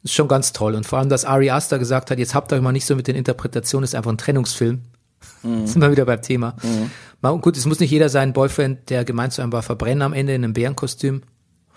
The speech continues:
Speaker 2: Mhm.
Speaker 1: Aber, ähm,
Speaker 2: Mhm.
Speaker 1: fair enough.
Speaker 2: Mhm.
Speaker 1: Kann man machen. Äh, Florence Pugh, ganz die Sch-, Schauspielerin der Stunde, hat,
Speaker 2: Ja.
Speaker 1: hat ein sehr interessantes Jahr. Ähm, eine Wrestlerin gespielt in Fighting for My Family, habe ich leider nicht gesehen, aber auch hier, ähm, das, ähm,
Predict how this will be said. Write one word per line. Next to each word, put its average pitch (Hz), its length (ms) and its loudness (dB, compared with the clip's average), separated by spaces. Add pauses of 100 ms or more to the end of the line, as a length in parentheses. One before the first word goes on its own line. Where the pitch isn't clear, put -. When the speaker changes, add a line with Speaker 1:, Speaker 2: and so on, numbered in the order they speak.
(180)
Speaker 2:
Mhm. 104 160 -2
Speaker 1:
Aber, 117 360 2
ähm, 107 340 -4
Speaker 2:
Mhm. - 100 -10
Speaker 1:
fair 139 120 4
enough. - 340 4 (260)
Speaker 2:
Mhm. 147 380 -6
Speaker 1:
Kann 131 160 -2
man 131 100 0
machen. 95 240 -4 (580)
Äh, 120 240 0
Florence 156 360 2
Pugh, 185 460 4 (560)
ganz - 460 -2 (440)
die 147 80 2
Sch-, - 160 -2 (100)
Schauspielerin 139 680 0
der - 80 -2
Stunde, 156 460 0 (120)
hat, - 120 -2
Speaker 2:
Ja. 120 140 4
Speaker 1:
hat 123 200 0
ein 123 80 2
sehr 131 160 4
interessantes - 560 -2
Jahr. 160 280 2 (760)
Ähm, 120 400 4
eine 120 120 4
Wrestlerin 151 400 4
gespielt 160 300 4
in 156 80 2
Fighting 139 300 2
for 131 160 0
My 117 100 2
Family, 139 320 2
habe 127 80 2
ich 117 60 -2
leider 120 180 0
nicht 131 160 -2
gesehen, 147 420 2
aber 117 280 0
auch 117 180 -4
hier, 120 300 0
ähm, 107 260 0
das, - 420 -6
ähm, 110 260 -8